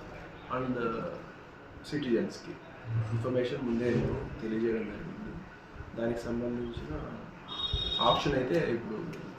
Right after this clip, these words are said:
ఒక టెన్ ఫిఫ్టీన్ మినిట్స్‌లో స్టార్ట్ అవుతుంది. So, ఎలక్షన్ కోడ్ రావడానికి నాకు తెలిసి ఇంకా టూ వీక్స్ ఉన్నట్టుంది. టూ వీక్స్‌కి కోడ్ వస్తుంది. కానీ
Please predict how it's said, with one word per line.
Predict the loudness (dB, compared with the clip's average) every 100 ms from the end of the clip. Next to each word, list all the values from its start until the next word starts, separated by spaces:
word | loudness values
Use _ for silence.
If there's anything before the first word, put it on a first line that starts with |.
| -12 -10
ఒక | -8 -8 -2
టెన్ | -2
ఫిఫ్టీన్ | -2 0 2
మినిట్స్‌లో | 2 0 -2 -4
స్టార్ట్ | -2 -2 -2
అవుతుంది. | -4 -6 -8 -8 -10 -12 -14 -14 -12 -10 -10 -12 -14 -14 -14 -12 -14 -12 -12 -12 -10 -10 -8 0
So, | 4 6 4 0 -6 -10 -12 -12 -14 -14 -6 -2
ఎలక్షన్ | -2 2 4 4 2 -2 -8 -2
కోడ్ | 8 10 12
రావడానికి | 12 12 12 12 10 6 6 4 2
నాకు | 0 0
తెలిసి | 0 -2 -6
ఇంకా | -6 -6 -6 -4 -4 -2
టూ | 2
వీక్స్ | 4 4 0
ఉన్నట్టుంది. | -4 -6 -8 -8 -8 -10 -10 -12 -10
టూ | -4
వీక్స్‌కి | -4 -4 -8 -8
కోడ్ | -2 2 2
వస్తుంది. | 0 -4 -10 -12 -12 -12 -14 -14 -14 -12 -8 -2
కానీ | 4 6 6 4